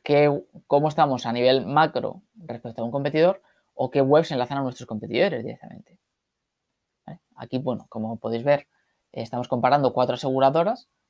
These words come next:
y cómo de enlazadas están cada una de ellas. Cuando hablamos de cómo de enlazadas nos tenemos que fijar en dos métricas. La primera es el número de dominios de referencia.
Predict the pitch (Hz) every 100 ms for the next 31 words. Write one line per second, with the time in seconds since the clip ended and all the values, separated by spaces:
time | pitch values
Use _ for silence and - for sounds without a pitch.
0 | _ - 117 135 135 151 - 143 135 135
1 | 131 139 143 156 143 127 131 127 117 110
2 | 139 127 98 - _ _ _ _ - 160
3 | 135 160 180 175 165 160 151 151 156 160
4 | 147 135 - 135 135 135 139 131 123 123
5 | 123 - - 107 - 139 120 123 139 151
6 | 151 - - 127 131 131 143 151 135 120
7 | 131 151 139 123 120 120 117 139 180 233